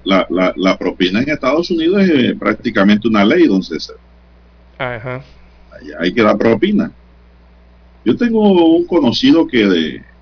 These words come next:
Speaker 1: vivió en Estados Unidos años, don César. Nunca el restaurante le pagó un salario,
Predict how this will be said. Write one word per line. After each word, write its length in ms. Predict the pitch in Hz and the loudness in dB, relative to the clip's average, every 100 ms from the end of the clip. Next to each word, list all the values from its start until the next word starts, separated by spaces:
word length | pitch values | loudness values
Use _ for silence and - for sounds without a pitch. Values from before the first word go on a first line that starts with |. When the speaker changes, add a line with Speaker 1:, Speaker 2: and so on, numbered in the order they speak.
| _ | _
Speaker 1:
vivió 300 | - 87 90 107 | -6 -2 2 2
en 80 | |
Estados 400 | 117 117 117 120 | 2 2 0 0
Unidos 320 | 95 107 127 123 | 0 0 2 2
años, 500 | 139 180 185 143 104 | 4 4 4 2 0
don 180 | 101 113 | -2 -4
César. 360 | 165 - - - _ _ _ _ - - _ _ _ _ - | -6 -8 -14 -20 _ _ _ _ -20 -20 _ _ _ _ 2
Nunca 680 | 123 196 226 208 - 180 | 4 6 4 0 -2 0
el 60 | 151 | 2
restaurante 520 | 127 123 117 131 139 | 2 2 2 2 2
le 160 | 123 104 | 2 4
pagó 400 | 92 104 110 101 - - _ _ - - _ _ _ - | 2 4 4 2 -10 -20 _ _ -20 -20 _ _ _ -8
un 100 | 104 | -4
salario, 500 | 101 110 107 85 76 | 0 2 2 2 -4